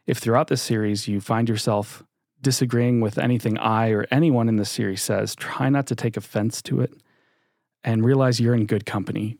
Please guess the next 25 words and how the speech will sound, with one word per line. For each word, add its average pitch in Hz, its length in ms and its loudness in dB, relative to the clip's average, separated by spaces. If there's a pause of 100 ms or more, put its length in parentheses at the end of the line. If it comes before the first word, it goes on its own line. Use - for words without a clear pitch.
Disagreement 123 880 0
is 113 160 -2
essentially 123 560 0
the 110 80 0
most 110 280 0
agreed 120 420 0
upon 110 360 -2
aspect 104 500 -4
of 98 100 -2
this 101 160 -6
book - 320 -8
throughout 98 400 -4
time. - 420 -6 (600)
<laughs> 135 280 -2 (1500)
Oh, 180 540 2 (1080)
man, 127 220 4
it's 110 100 -2
gonna 117 140 0
be 107 100 -2
fun. 104 440 -4 (800)
So 160 160 4
the 151 80 2
story 180 480 4
of 110 140 2
Job 104 600 -2